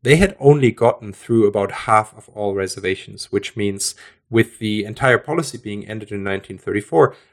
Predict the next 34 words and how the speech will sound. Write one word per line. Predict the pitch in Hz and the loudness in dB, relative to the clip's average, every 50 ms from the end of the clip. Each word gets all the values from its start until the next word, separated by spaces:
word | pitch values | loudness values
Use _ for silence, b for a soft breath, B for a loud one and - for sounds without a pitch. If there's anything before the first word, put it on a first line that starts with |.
| b b | b b
roughly | - 147 151 - 208 202 156 | 2 2 2 4 2 2 2
half | - - 127 131 139 - | 4 4 4 4 4 2
of | 123 - - | -4 -14 -10
all | 123 113 113 110 | -4 -2 0 2
reservations | 110 107 101 107 98 104 101 101 - - 107 98 - | 2 2 2 0 0 0 0 0 0 -6 -12 -12 -4
were | - 113 110 | -2 -2 -2
never | 110 113 120 135 135 113 95 92 | 0 2 2 2 2 2 -2 -4
allotted, | 92 92 - - _ - _ _ _ _ _ | -6 -12 -16 -18 _ -20 _ _ _ _ _
either | 123 120 113 107 | 2 4 4 4
before | - - 101 - - 117 110 107 | 0 -2 -6 -6 -2 0 0 0
or | - 110 110 104 92 90 | 0 -4 -6 -6 -4 -6
after | 87 - _ - 95 | -8 -10 _ -20 -20
nineteen | 101 95 - _ _ - 107 | -20 -20 -20 _ _ -20 -14
thirty-four. | - 104 98 95 - - - - B B B B B B B B _ - | -8 -8 -8 -8 -8 -12 -16 -16 B B B B B B B B _ 0
And | 135 131 | 4 6
then | 135 135 135 | 6 6 6
in | 127 | 6
the | 120 139 | 6 6
other | 160 220 247 196 | 6 6 6 4
half | 127 117 101 - | 2 0 -2 -4
of | 104 - 107 | -8 -6 -4
reservations | 98 95 - 98 98 95 - - 107 101 - | -4 -4 -2 -2 -2 -2 -2 -6 -12 -18 -10
that | - 101 - - | -10 -10 -8 -2
were | - 127 151 - 117 | 2 2 2 2 0
allotted, | 110 104 95 95 101 101 - - b b b b b b b b _ | -2 -6 -6 -6 -6 -8 -10 -12 b b b b b b b b _
what | - 123 120 - | 0 2 2 2
you | 139 131 | 2 2
ended | 143 147 139 | 2 6 6
up | 135 127 - - | 4 4 4 2
getting | 143 147 160 160 147 127 | 2 2 2 2 0 -2
is | 113 - - - | -2 -2 -4 -6
you | 120 | -8
get | - - - 123 127 131 | -4 2 2 4 4 4
it | 131 - _ | 2 2 _